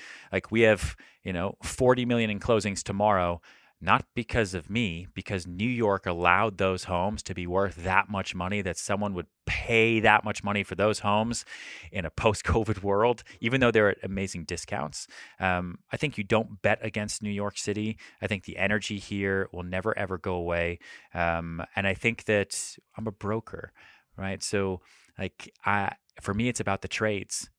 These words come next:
If the trades are in one part of the city, that's where I'm gonna be. If they're in another part, that's where I'm gonna be, you know? And if the deals are up or the deals are down, I'm just trying to help people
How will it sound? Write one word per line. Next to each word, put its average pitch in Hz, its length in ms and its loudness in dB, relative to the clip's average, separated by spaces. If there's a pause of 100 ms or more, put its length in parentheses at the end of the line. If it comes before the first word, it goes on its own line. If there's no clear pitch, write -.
If - 120 -8
the - 80 -4
trades 104 540 0
are 98 100 0
in 95 200 -6
one 98 200 0
part 101 220 0
of 95 40 -4
the 95 60 -4
city, 107 280 -4
that's 95 260 -4
where 98 80 -2
I'm 95 80 -4
gonna 92 140 -6
be. 104 260 -2
If 82 100 -6
they're 87 120 -6
in 82 80 -8
another 90 300 -4
part, 107 420 2
that's - 200 -16
where 92 80 -6
I'm 92 60 -12
gonna 92 140 -8
be, 101 400 -4 (380)
you 87 100 -10
know? 92 240 -4
And 90 240 -4
if 90 240 -4
the 92 100 -6
deals 95 300 -2
are 90 100 4
up 120 160 6
or 107 60 -4
the 90 100 -4
deals 95 260 -4
are 90 60 -4
down, 101 460 0
I'm 98 80 -12
just - 160 -10
trying 92 220 -4
to 90 100 -8
help 95 260 -4
people 87 580 -6